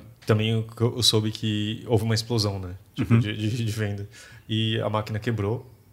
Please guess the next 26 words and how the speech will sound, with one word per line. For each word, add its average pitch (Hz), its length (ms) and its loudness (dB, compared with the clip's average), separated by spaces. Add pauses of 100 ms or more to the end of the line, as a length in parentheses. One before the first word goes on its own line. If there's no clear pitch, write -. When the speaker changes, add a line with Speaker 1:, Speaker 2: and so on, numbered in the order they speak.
Speaker 1:
E 104 200 -4
a 104 60 -4
nossa, 101 340 -2 (380)
nossa, 113 240 0 (140)
o 110 100 -10
nosso 113 260 -2
pequeno 131 800 -4
<laughs> - 40 -20
cotidiano 120 640 -4
se, 151 380 -8
se 165 160 -6
quebrou 165 260 2
também 117 220 0
um 117 80 -2
pouco. 117 360 -2
<laughs> 190 80 -2
Do 143 140 -4
tipo, - 280 -10
"Putz, 113 360 -8
a - 320 -20
gente - 100 -20
tem 143 80 -6
que - 40 -14
comprar 143 220 -8
pão, 113 320 -10
pô. - 100 -20